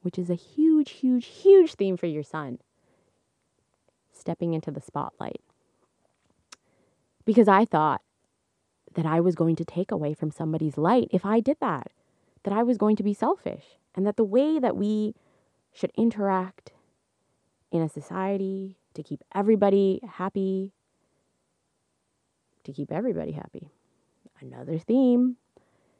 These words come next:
to keep everybody else happy, and to make sure that everything around me is going smoothly, is if I let go of who I am. And I don't step in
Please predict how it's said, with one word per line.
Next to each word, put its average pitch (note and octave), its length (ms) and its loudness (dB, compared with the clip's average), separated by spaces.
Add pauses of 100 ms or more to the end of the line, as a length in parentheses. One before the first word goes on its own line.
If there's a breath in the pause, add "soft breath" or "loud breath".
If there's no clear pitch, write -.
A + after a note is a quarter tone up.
(140)
to F3+ 100 -12
keep A3+ 160 -2
everybody D#4 420 4
else G#3 260 0
happy, - 480 -10 (280)
and E3+ 120 0
to F#3 60 0
make A3 220 4
sure F#3+ 260 0
that D#3 200 -6
everything A#3+ 360 0
around G#3+ 340 0
me A3+ 180 0
is D3 120 -4
going F3+ 260 2
smoothly, C4 640 -4 (1300)
is A#3+ 100 -6
if C#4+ 140 -2
I D4 80 0
let C#4+ 260 -2
go G3+ 180 -2
of E3+ 100 -4
who F3 200 -2
I F3+ 80 -2
am. G3 560 -6 (2250)
And F#3+ 120 2
I F#3+ 60 2
don't A3+ 260 -2
step - 360 -6 (100)
in F3+ 480 0